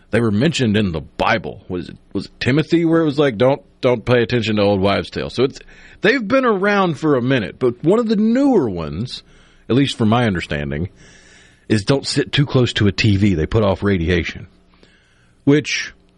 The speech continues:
there's a tiny little seed of truth in that. If you go way back to the sixties, I think it was sixty-six or sixty-seven, there was a recall on a, several different lines of color televisions because they,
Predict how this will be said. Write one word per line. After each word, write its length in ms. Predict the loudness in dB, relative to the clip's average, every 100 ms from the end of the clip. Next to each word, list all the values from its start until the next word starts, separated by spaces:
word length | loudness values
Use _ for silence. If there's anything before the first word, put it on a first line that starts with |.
| _ _ _ _ _ _ -4
there's 220 | 0 0
a 60 | 0
tiny 800 | -2 -6 -6 -2 0 2 2 0
little 220 | 0 -2
seed 340 | -4 -2 -2 -2
of 100 | -4
truth 380 | 0 0 2
in 160 | 0 2
that. 300 | 2 0 -2 -14 _ _ _ -16
If 140 | -6
you 60 | -2
go 200 | 2 4
way 280 | 4 4 2
back 320 | 2 0 0
to 100 | -2
the 100 | -2
sixties, 680 | -4 -4 -4 -2 0 -2 -6 -20 _ _ _ _ -2
I 40 |
think 180 | 0 2
it 80 | 2
was 260 | 2 2
sixty-six 1080 | -2 -8 -6 -2 -2 -2 -4 0 -2 -2 -2
or 60 | -2
sixty-seven, 1080 | -2 -4 -4 -2 -2 0 2 0 -2 -6 -8 _ -20 -20 -20 _ -2
there 180 | 0 0
was 180 | 0
a 60 | 0
recall 600 | 2 0 0 -4 -4 -10 _ _ _ _ _ _ -2
on 160 | 0
a, 80 | 0 -2 -12 _ _ _ _ -4
several 220 | 0 2
different 280 | 2 0 2
lines 420 | 2 2 0 -2
of 140 | -6
color 240 | -2 0 0
televisions 800 | 0 -2 -2 -2 -4 -6 -8 -6
because 420 | -4 -2 -2 0
they, 180 | 0